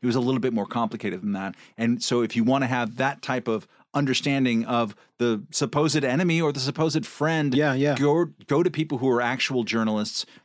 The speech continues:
Speaker 1: and who are not charlatans. I think that Nancy MacLean is a charlatan.
Speaker 2: No, I mean, it's, I think it's a great, uh, a great point to end on, and it, it reminds me of the, just the interesting day that I've had from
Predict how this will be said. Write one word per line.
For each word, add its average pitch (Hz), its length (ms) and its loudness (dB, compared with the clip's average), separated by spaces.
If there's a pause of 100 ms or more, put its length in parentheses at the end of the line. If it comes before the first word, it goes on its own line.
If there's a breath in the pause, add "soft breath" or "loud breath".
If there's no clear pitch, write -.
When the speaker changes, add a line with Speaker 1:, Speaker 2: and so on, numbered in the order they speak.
(140)
Speaker 1:
and 117 140 -2
who 113 100 2
are 110 40 4
not 107 180 0
charlatans. 104 560 -2
I 104 100 -2
think 107 200 -2
that 101 100 -4
Nancy 98 240 -6
MacLean 90 260 -8
is 87 100 -10
a 85 40 -10
charlatan. 90 460 -12
Speaker 2:
No, 160 320 4
I 117 40 2
mean, 127 140 2
it's, 123 180 0
I 123 120 0
think 127 180 0
it's 120 160 0
a 117 60 0
great, 117 420 0
uh, 110 340 -4
a 123 60 -4
great 120 240 0
point 123 280 -2
to 113 220 -2
end 117 240 0
on, 101 280 -2
and 104 120 -4
it, 107 220 -8
it 120 200 -6
reminds 120 520 2
me 113 180 0
of 104 360 -6
the, 104 360 -2
just - 240 -6
the - 80 -6
interesting 127 720 -4
day 151 160 2
that 123 140 0
I've 101 140 -2
had 87 320 -6
from 95 580 -2